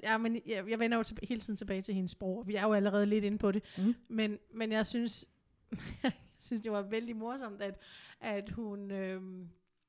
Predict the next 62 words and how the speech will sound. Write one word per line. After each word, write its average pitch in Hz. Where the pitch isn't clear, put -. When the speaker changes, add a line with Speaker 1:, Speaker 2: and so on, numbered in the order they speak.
Speaker 1:
det -
der 220
med, 214
at 180
hun 214
synes, 277
hun 214
bor 214
i 208
Nordjylland. 196
Speaker 2:
Ja. 277
Speaker 1:
Det, 220
det -
er 233
vældig 240
sjovt. 202
Men, 226
men 226
når 208
hun 214
så 247
ser 247
på 226
et 214
kort, 208
så 233
kunne 185
hun 220
godt 214
se, 226
at 214
der 214
er 175
en 208
god 220
stump 208
på 220
nordligere. 208
Speaker 2:
Ja. 220
Speaker 1:
<laughs> 320
Det 330
synes 269
jeg 254
er 233
meget 240
sjov 214
Speaker 2:
Ja. 180
Speaker 1:
betragtning. 208
Hvor, 214
altså, -
men 202
det -
er -
også -
sjovt, 262
hvordan 220
man 233
kan 202
gå 190
rundt 220
i 214
Langå 208